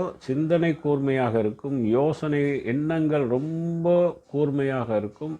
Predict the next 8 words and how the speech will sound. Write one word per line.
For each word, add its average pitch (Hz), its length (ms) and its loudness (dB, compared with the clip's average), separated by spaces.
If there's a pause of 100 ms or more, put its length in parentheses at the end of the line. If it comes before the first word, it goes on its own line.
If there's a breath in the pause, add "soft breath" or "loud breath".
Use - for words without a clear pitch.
(460 loud breath)
அப்போ 120 280 -2 (140)
அந்த 135 280 2
அளவுக்கு 170 460 2
நுணுக்கமாக 175 1120 2
நீங்கள் 147 480 0
சிந்தித்து 143 500 -2
செயல்படுவதனால் 127 960 0
எடுத்த 139 420 -2